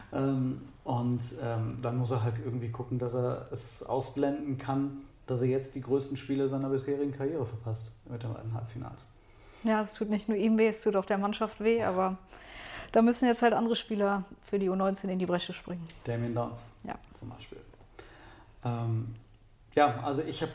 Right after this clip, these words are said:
Speaker 1: wirklich große Sorge jetzt gerade erstmal ganz kurzfristig, dass das bei der Bundesliga-Profi, also bei den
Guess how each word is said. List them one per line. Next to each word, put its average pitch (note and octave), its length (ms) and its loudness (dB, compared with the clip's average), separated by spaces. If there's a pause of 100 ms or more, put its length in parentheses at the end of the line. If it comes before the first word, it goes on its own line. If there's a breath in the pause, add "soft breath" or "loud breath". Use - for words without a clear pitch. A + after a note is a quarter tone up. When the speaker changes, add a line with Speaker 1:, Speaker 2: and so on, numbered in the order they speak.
(140)
Speaker 1:
wirklich C#3+ 380 -2
große D#3 580 4
Sorge C#3+ 360 0
jetzt D3 340 0
gerade D3 260 -2
erstmal C3+ 380 -4
ganz A#2+ 180 -4
kurzfristig, - 640 -4
dass B2+ 220 -4
das B2+ 160 -4
bei B2 180 -2
der B2 300 0 (340)
Bundesliga-Profi, C3 1200 -4
also A2+ 140 -4
bei A#2 80 0
den A2+ 260 -2